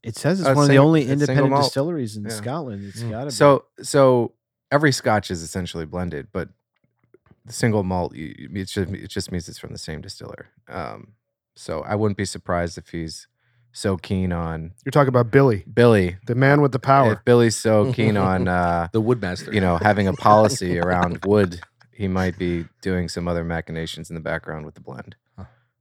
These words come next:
Speaker 2: I don't know.
Speaker 4: I think there's something going on there because it's forty-six, you know, forty-six percent.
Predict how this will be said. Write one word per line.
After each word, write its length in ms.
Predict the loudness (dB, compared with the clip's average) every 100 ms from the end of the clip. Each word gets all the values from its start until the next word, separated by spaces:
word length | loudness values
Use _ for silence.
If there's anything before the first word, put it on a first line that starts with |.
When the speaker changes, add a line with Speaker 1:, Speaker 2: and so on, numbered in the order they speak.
| -20
Speaker 2:
I 60 | -16
don't 100 | -16
know. 120 | -18 -8
Speaker 4:
I 100 | -6
think 140 | 0
there's 160 | 0 4
something 260 | 4 4
going 180 | 2 2
on 120 | 2 0
there 80 |
because 300 | -2 -4 -4
it's 200 | -4 -8 _ -14
forty-six, 600 | -2 0 0 0 -4 -4 -10
you 120 | -4
know, 120 | -2 -2
forty-six 560 | -2 -4 -4 -6 -8
percent. 480 | -8 -10 -6 -6 -6